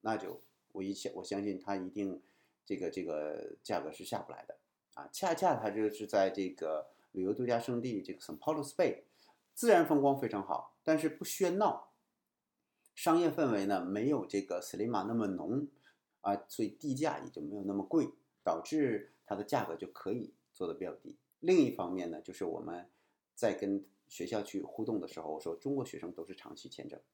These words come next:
长期申请，所以呢，我们，呃，应该说能够用长期的学生啊，给到他一个稳定的课堂，那么我们就谈到了一个最低的一个价格。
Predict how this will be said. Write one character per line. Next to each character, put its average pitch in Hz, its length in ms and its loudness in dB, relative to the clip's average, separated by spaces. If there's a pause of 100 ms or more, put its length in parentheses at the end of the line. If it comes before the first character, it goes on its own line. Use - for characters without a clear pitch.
(140)
长 - 280 -6
期 92 160 -8
申 80 200 -8
请， - 160 -16 (360)
所 - 140 0
以 120 120 2
呢， 90 120 -2
我 87 140 -4
们， 90 440 -4 (340)
呃， 78 720 -8 (100)
应 123 180 -2
该 123 120 6
说 120 180 0
能 95 140 -2
够 101 400 2
用 104 200 -2
长 - 240 -6
期 113 120 -6
的 104 80 0
学 104 200 0
生 120 320 0 (360)
啊， 76 320 -10
给 76 120 -8
到 95 140 0
他 95 180 -6
一 95 80 -6
个 95 140 -2
稳 90 220 -6
定 101 180 -2
的 82 80 -4
课 - 180 -8
堂， 80 360 -6 (220)
那 98 100 -4
么 98 120 0
我 82 140 -6
们 78 160 -12
就 82 340 -4
谈 - 220 -10
到 87 140 -4
了 80 100 -6
一 80 60 -8
个 82 80 -10
最 104 160 -8
低 101 180 -6
的 98 120 -2
一 - 120 -16
个 92 80 -10
价 113 300 -8
格。 - 120 -18